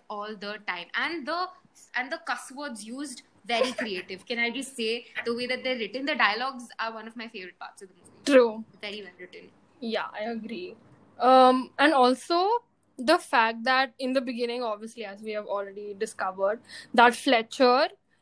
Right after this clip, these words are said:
Speaker 2: is a character that everyone fears, right? But they still want to be
Speaker 1: Yeah.
Speaker 2: around him. Like, they want
Speaker 1: Because
Speaker 2: to
Speaker 1: they want to learn from him.
Speaker 2: Exactly.
Speaker 1: Because he's
Speaker 2: But
Speaker 1: supposedly the best, yeah.
Speaker 2: But they piss their pants when he's nearby.
Speaker 1: Yeah, yeah.
Speaker 2: Definitely.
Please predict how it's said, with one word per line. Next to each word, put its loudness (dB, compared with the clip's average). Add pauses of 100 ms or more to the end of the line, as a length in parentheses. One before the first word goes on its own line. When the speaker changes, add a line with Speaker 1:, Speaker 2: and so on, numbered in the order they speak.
Speaker 2:
is -6
a 0
character -2
that 0
everyone -2
fears, -12
right? 0
But 8
they 10
still 8
want 8
to -6
be -6
Speaker 1:
Yeah. 0
Speaker 2:
around -6
him. -14 (580)
Like, -8 (480)
they 0
want 2
Speaker 1:
Because -2
Speaker 2:
to -4
Speaker 1:
they -4
want -2
to 0
learn 0
from -6
him. -18
Speaker 2:
Exactly. 0 (180)
Speaker 1:
Because -18
he's -10
Speaker 2:
But 8
Speaker 1:
supposedly -4
the -10
best, -20 (100)
yeah. -14 (120)
Speaker 2:
But 0
they 0
piss 6
their 10
pants 0 (300)
when -6
he's -8
nearby. -4 (160)
Speaker 1:
Yeah, -14
yeah. -2 (260)
Speaker 2:
Definitely. -2